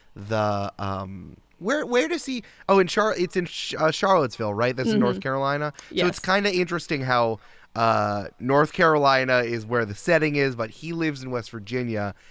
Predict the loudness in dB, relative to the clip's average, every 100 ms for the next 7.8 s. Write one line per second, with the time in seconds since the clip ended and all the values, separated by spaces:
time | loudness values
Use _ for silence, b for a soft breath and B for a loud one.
0 | b -8 2 2 4 4 2 0 -4 -4
1 | -6 -6 -8 -8 -6 -8 -4 -2 0 -2
2 | -8 -14 -16 -2 0 2 0 -2 -2 -2
3 | -2 -4 -6 -8 -10 -8 -10 -12 -12 -6
4 | -4 -4 -6 -8 -10 -8 -6 -8 -14 b
5 | b b b 4 6 4 2 -2 b b
6 | 0 2 2 0 0 -2 -10 -4 0 2
7 | 2 2 0 0 -2 -2 -8